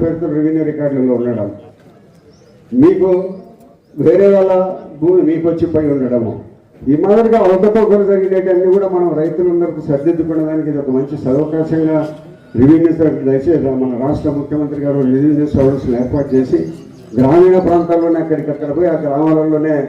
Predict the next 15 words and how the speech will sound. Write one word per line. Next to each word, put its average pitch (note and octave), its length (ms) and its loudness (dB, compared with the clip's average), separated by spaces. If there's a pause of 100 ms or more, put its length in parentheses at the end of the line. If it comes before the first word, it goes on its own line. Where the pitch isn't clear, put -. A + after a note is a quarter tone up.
(420)
అన్ని F3 360 2 (100)
రెవెన్యూ F3+ 360 6
గ్రామాలలో F3 520 -2
సదస్సులు D#3+ 440 -4
జరుగుతున్నాయి. C3 520 -8 (840)
కాబట్టి F#3 280 2 (100)
అన్ని G3 240 4
గ్రామాలలో F#3+ 520 2
మీకు F3 180 4
ఉండబడిన F3+ 360 0 (100)
సమస్యలని D#3+ 640 -4 (600)
రెవెన్యూ E3+ 320 2
వాళ్ళు E3 260 0
దృష్టికి D#3 320 -4
వచ్చారు, D3 300 -2